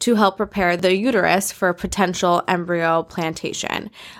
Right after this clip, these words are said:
Um, it supports thyroid health, cortisone, which is our stress hormone production, and bone health. And then we have testosterone, which is secreted by our ovaries as well as adrenal glands,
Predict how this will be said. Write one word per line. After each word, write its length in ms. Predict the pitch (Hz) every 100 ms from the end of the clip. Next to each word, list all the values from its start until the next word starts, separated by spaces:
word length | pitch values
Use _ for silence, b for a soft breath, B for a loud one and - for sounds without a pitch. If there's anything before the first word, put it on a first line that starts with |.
| B
Um, 300 | 175 165 160
it 160 | 196 190
supports 460 | 202 - 170 170
thyroid 460 | - 254 254 247 233
health, 520 | 226 214 208 202 202
cortisone, 600 | - 233 226 214 214 202
which 160 | 196 180
is 100 | 170
our 100 | 165
stress 340 | - 185 185
hormone 360 | - 180 175 175
production, 640 | 180 170 165 - 165 165
and 300 | - 170 175
bone 260 | - 92 180
health. 400 | - - _ _ B B B B
And 180 | 208
then 120 | 214 214
we 140 | 226
have 420 | 208 180 180 180
testosterone, 920 | - 180 233 240 233 240 226 220 220
which 200 | 202 185
is 120 | 185 180
secreted 640 | - 185 - 233 254 226
by 300 | 202 185 185
our 160 | 175 -
ovaries 560 | 170 170 175 170 170 -
as 220 | 175 175
well 260 | 185 214
as 140 | 254 233
adrenal 440 | 202 - 185 170
glands, 640 | 170 165 156 160 170 175